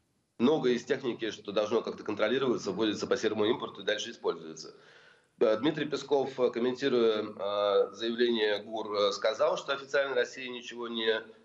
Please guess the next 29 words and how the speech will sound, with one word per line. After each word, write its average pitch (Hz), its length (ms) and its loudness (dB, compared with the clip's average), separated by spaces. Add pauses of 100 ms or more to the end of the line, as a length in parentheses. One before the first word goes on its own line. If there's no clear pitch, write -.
закупает, 113 600 0
потому 110 320 -2
что 107 180 -2
это 104 140 0
не 107 160 0
сертифицировано. 98 1040 0 (300)
Но 123 280 2
как 117 160 -4
бы 110 80 -8
понятно, 117 320 0
что 104 240 -4
он, 101 520 -6
э, 95 320 2 (480)
что - 200 -4
это 127 160 0
был 120 120 0
комментарий 120 760 0
ироничный 127 520 -2
в - 40 -8
некотором 98 280 -8
смысле. 90 460 -8 (380)
Возить 117 320 -2
можно, 120 600 2
использовать 120 460 0
можно 110 240 0
там, 113 160 0
где 110 100 -4
это 104 120 -4
работает. 95 560 -2